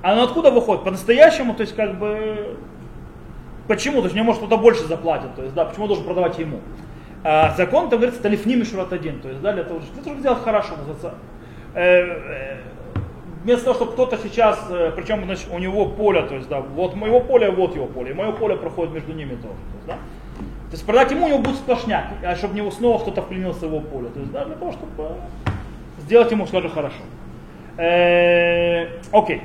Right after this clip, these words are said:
то есть, в принципе, что говорит, то есть, Рам-, Рамбан, если назовем это простым языком, он говорит простую вещь, то есть, да, для, э, чтоб общие заповеди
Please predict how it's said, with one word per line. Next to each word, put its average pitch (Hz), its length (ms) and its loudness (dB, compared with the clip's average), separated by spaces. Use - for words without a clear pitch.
то 165 60 -6
есть, 165 100 -8
в - 20 -16
принципе, 262 720 0
что 294 220 4
говорит, 202 460 0
то 147 80 -10
есть, 135 180 -10
Рам-, 165 380 2
Рамбан, 185 380 4
если 160 220 -6
назовем 185 260 -2
это - 80 -10
простым 170 360 -8
языком, 143 380 -8
он 269 60 -6
говорит 311 180 -6
простую 208 400 -6
вещь, - 120 -16
то 127 120 -14
есть, 123 120 -14
да, - 280 -2
для, 190 180 0
э, 180 560 4
чтоб - 280 -4
общие 240 520 6
заповеди 185 580 0